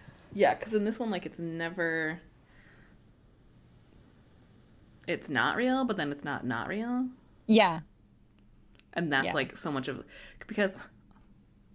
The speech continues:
Speaker 1: these girls have to, like, write super giant theses. Like, <laughs>
Speaker 2: I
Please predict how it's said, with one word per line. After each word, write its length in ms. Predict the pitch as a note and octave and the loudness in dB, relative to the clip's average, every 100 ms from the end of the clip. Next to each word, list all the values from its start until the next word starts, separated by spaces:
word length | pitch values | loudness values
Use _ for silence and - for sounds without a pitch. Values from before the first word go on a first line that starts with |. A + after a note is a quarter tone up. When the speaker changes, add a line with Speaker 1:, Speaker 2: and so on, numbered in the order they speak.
| - - | -12 -6
Speaker 1:
these 160 | F3 | -4
girls 260 | F3+ F#3+ G3 | 2 2 4
have 140 | F#3+ | 0
to, 80 | E3+ | 0
like, 140 | D#3+ - | -2 -2
write 440 | D3+ C#3 - - | 0 0 0 -8
super 500 | - - - F#3+ E3 | -14 -12 -4 -2 0
giant 500 | D3 C#3 C#3+ C#3+ - - | 0 2 0 -2 -6 -2
theses. 640 | A3 G#3+ C#3 - A#2 G#3+ C#4+ - - C4+ B3+ | 0 0 -4 -6 -4 -6 -8 -14 -12 -8 -2
Like, 460 | G3 C3+ C3+ - - - - | 2 4 4 0 -4 -6 -8
<laughs> 240 | - - | -20 -4
Speaker 2:
I 120 | A#3+ | 2